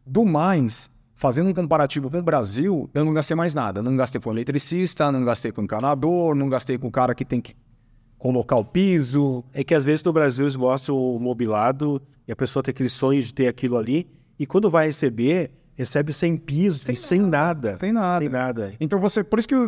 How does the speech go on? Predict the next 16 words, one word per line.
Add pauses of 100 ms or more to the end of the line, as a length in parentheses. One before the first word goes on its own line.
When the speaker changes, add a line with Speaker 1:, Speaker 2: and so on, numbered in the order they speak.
(100)
Speaker 1:
assim,
eu, (200)
eu, (160)
eu,
eu, (120)
eu
fiz
algum,
algumas
aquisições
no
Brasil
onde
eu
comprei
também